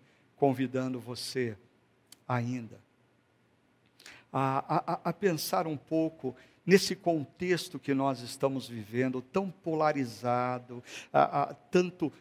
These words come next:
politicamente, ideologicamente, até no meio das igrejas. Qual que é o seu papel como discípulo de Cristo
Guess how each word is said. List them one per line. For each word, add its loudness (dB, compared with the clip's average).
politicamente, 0
ideologicamente, 2
até 2
no -6
meio -4
das -4
igrejas. -6
Qual 4
que -4
é 2
o 0
seu -2
papel -6
como 0
discípulo -6
de -6
Cristo -6